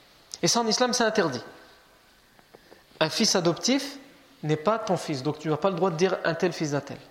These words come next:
Donc, euh, il, logiquement, il ne peut pas prendre le même nom de famille. Hein ? Et même au niveau des droits d'héritage, tout, yani, tout est différent. Et tout est différent dans tout.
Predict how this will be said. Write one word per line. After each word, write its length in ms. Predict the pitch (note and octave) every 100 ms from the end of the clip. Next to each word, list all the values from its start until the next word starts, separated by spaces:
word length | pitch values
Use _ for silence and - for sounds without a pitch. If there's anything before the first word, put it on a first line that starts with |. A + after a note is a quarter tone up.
| - -
Donc, 140 | D3
euh, 60 | F#3 F#3+
il, 140 | E3
logiquement, 400 | E3 D3 D#3 G#3+
il 100 | A3
ne 60 | F3
peut 160 | E3
pas 120 | D3+
prendre 280 | E3 E3 D#3
le 100 | D3+
même 180 | D3+ D3
nom 80 | C#3+
de 80 | -
famille. 240 | C#3 F#3+ - - - - - -
Hein ? 180 | F3+ G#3 - -
Et 60 | F3+
même 160 | G#3+
au 60 | G3+
niveau 180 | F3+ F3
des 120 | E3
droits 180 | D#3 D#3+
d'héritage, 560 | D#3+ D3 A#3 A#3 -
tout, 160 | B3 B3+
yani, 300 | G#3 F#3 F#3+
tout 220 | A#3+ A3+
est 40 |
différent. 360 | F3+ F3 E3 C#3+ - - - _ _ - - -
Et 80 | -
tout 240 | - C#4+ A#3
est 40 |
différent 340 | G#3 B3+ B3+
dans 140 | B3+ B3+
tout. 300 | B3+ D4